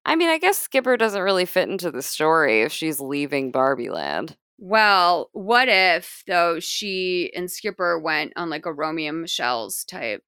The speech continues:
Speaker 1: See, that would be fucking sick. That I would really love to watch.
Speaker 2: Mm-hmm. Do you remember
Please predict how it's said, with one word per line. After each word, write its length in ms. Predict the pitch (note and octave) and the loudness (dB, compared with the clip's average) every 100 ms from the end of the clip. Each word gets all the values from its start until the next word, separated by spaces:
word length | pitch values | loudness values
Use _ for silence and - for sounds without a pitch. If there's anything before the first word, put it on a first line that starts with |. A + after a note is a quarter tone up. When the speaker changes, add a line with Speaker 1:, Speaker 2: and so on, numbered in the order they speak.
| - | -14
Speaker 1:
See, 280 | - A#3+ | -6 -6
that 500 | G3 D#3+ F#3+ A3 C4 | -6 2 6 6 6
would 140 | G#3 F#3 | 2 -2
be 160 | F#3+ | -4
fucking 460 | F3+ F3 D#3+ B2 E2 | 2 4 4 -2 -10
sick. 440 | - - - - _ _ _ | -6 -6 -6 -10 _ _ _
That 420 | E3+ F3 F#3 G#3 | 4 8 8 8
I 180 | - E3 | 6 4
would 180 | D#3 C#3 | 0 -2
really 280 | D3 C3 F#2+ | 0 0 0
love 220 | D2+ - | -2 -4
to 120 | - | -6
watch. 460 | A#1+ G#1 G1+ - - _ - | -2 0 -2 -6 -16 _ -12
Speaker 2:
Mm-hmm. 580 | G#3 G#3 G3+ G#3 G#3+ A#3 _ _ _ _ _ _ | -8 -8 -8 -8 -10 -12 _ _ _ _ _ _
Do 80 | C#4+ | 2
you 120 | D#4 | 2
remember 760 | F4+ E4+ C4 A3+ B3 C4+ C#4+ | 2 2 2 2 4 4 4